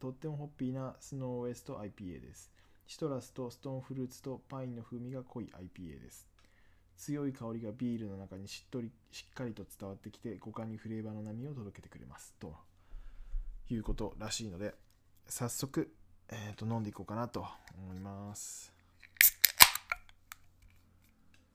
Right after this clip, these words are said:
このベルティゴアゲオっていうのは、まあ、一応その、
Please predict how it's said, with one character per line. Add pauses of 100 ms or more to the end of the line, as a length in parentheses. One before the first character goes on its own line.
(1120)
こ
の
ベ
ル
テ
ィ
ゴ
ア
ゲ
オ
っ (1500)
て
い
う
の
は、
ま
あ、
一
応
そ
の、